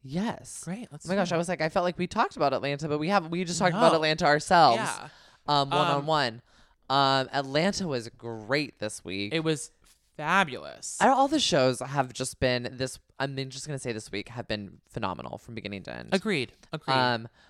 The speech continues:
Speaker 1: but yes, Atlanta. Um, She by Sheen.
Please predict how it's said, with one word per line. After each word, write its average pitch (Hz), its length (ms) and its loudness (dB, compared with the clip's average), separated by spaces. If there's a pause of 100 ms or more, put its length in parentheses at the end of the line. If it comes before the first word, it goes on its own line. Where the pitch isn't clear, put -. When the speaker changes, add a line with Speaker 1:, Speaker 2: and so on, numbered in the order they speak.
Speaker 1:
but 160 100 2
yes, 139 320 2
Atlanta. 117 680 -2 (360)
Um, 143 360 2 (720)
She - 200 -2
by 143 140 4
Sheen. 117 440 -8